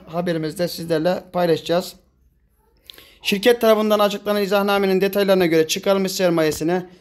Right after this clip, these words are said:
kırk beş milyon T L'den altmış beş milyon T L'ye çıkarılmasını hedeflemişti bu vatandaşlar. Arada bulunan yirmi milyonluk bir kısmı da bizlere halka arz edecektir. Yani toplamda yirmi milyon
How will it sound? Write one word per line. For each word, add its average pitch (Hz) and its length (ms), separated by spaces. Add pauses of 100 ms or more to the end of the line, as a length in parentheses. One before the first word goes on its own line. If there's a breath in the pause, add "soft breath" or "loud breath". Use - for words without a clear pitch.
(240 loud breath)
kırk 208 240
beş 220 220
milyon 180 320
T 196 260
L'den 185 300
altmış 185 420
beş 196 200
milyon 160 180
T 180 180
L'ye 160 180
çıkarılmasını 180 600
hedeflemişti 185 600
bu 170 80
vatandaşlar. 185 580 (600 soft breath)
Arada 208 360
bulunan 175 440 (280)
yirmi 190 420
milyonluk 165 440
bir 185 160
kısmı 190 280
da 165 140
bizlere 180 320
halka 190 400
arz 180 120
edecektir. 147 360
Yani 160 240
toplamda 175 380
yirmi 190 260
milyon 165 380